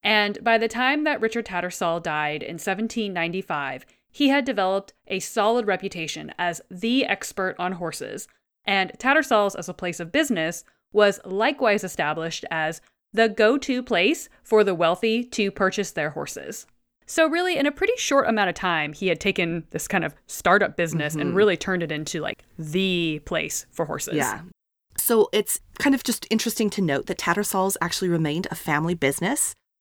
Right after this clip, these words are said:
Speaker 2: all the way until nineteen forty-two with the death of Somerville Tattersall.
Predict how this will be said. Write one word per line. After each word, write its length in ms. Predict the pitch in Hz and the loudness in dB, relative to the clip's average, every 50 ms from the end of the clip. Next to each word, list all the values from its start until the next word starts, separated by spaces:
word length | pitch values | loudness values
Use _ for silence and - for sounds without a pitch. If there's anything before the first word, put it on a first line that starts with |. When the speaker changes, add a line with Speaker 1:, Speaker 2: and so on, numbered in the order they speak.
| _ _ | _ _
Speaker 2:
all 120 | 175 180 | -2 0
the 100 | 190 202 | 2 4
way 160 | 202 202 202 214 | 4 4 4 4
until 460 | 196 196 - - 165 160 156 139 - | 2 0 -2 -4 -4 -2 -4 -6 -4
nineteen 520 | - 165 170 165 180 - - - - 196 170 | -2 0 2 2 2 2 -2 -2 -2 -2 -2
forty-two 760 | - - 165 156 151 - - - - 151 139 110 - - - _ _ _ _ _ _ | -2 -4 -4 -2 -4 -4 -6 -8 -4 -4 -2 -2 -4 -6 -10 _ _ _ _ _ _
with 120 | - 165 - | -8 -4 -4
the 80 | 165 | -4
death 300 | 160 - 160 147 160 - - | 0 2 2 2 2 0 -4
of 100 | 160 165 | -4 -2
Somerville 680 | - - - - - 214 202 196 180 156 160 143 156 143 | 0 0 2 4 4 4 4 2 2 2 2 0 0 0
Tattersall. 640 | - - 135 - 139 - - 147 - - - 208 | -2 -6 -6 -6 -6 -6 -6 -6 -4 -4 -6 -6